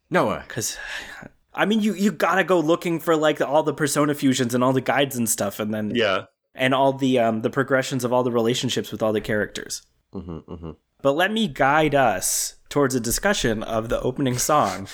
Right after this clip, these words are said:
Speaker 3: <laughs>
Speaker 2: which
Speaker 3: Mm-hmm.
Speaker 2: isn't the first thing that happens. It's, like, four minutes in, but we'll talk about it first anyway.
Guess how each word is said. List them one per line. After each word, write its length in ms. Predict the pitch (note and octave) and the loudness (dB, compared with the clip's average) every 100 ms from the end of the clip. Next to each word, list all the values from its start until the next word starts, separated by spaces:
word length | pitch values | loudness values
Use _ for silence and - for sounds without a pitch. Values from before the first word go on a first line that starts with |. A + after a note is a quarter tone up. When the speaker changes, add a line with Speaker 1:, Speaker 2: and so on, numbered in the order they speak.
| - | -16
Speaker 3:
<laughs> 140 | - | -4
Speaker 2:
which 260 | D#3+ E3+ - | -2 0 -2
Speaker 3:
Mm-hmm. 200 | A2+ - | -2 2
Speaker 2:
isn't 180 | G#3+ A#3 | 2 2
the 100 | A3 | 2
first 260 | G3 F3+ | 2 2
thing 120 | F#3 D3+ | 2 2
that 120 | C3 | 2
happens. 340 | A#2+ A2+ G#2+ | 2 0 -4
It's, 140 | A2 C#3+ | -2 -2
like, 120 | B2+ | 0
four 180 | E3 C#3+ | 2 2
minutes 280 | B2+ A#2 A2+ | 2 -2 -2
in, 140 | G2+ | 0
but 120 | A2 | 0
we'll 100 | B2+ | 0
talk 220 | C3 C3+ | 0 -2
about 180 | B2 A2 | 0 0
it 80 | A2+ | 0
first 280 | - F#2 - | -4 -4 -4
anyway. 380 | F#2+ F#2 D#2+ | -4 -4 -8